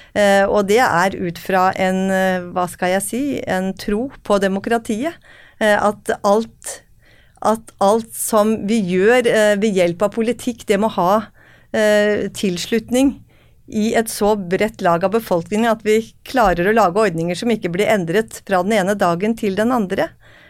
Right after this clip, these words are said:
Eh, og at det er veldig viktig at det vi, eh, det vi, eh, etablerer, at vi kan, at vi kan forklare dem, de ordningene og de hensynene for befolkningen på en måte som gjør at de også kan ta stilling til, er dette noe,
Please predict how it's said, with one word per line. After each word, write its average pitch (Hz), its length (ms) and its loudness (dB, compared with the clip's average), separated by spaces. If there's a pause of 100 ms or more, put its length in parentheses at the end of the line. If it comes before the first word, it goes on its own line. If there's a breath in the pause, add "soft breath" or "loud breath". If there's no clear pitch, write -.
(160 soft breath)
Eh, 208 320 2
og 208 220 2
at 202 80 -2
det 226 100 4
er 226 140 0 (100)
veldig 214 200 -2
viktig 226 380 -2
at 214 220 0
det 180 240 0
vi, 214 260 0 (440 loud breath)
eh, 202 420 0
det 185 500 -2
vi, 202 320 -2
eh, 196 300 -2 (160)
etablerer, 196 520 -2
at 208 200 0
vi 220 160 0
kan, 220 340 -4 (640)
at 196 140 -2
vi 233 120 0
kan 233 220 -2
forklare 185 880 -2
dem, 262 400 2 (380 soft breath)
de 240 160 2
ordningene 190 640 2
og 202 140 -2
de 214 100 0
hensynene 202 640 -2 (260 loud breath)
for 202 300 0
befolkningen 202 560 0
på 214 160 2
en 208 100 2
måte 214 360 0 (420 soft breath)
som 240 240 2
gjør 196 220 4
at 202 100 -2
de 214 240 0
også 196 240 -4
kan 208 160 0
ta 226 80 0
stilling 220 380 -2
til, 226 200 0
er 196 140 0
dette 202 320 -2
noe, 202 300 0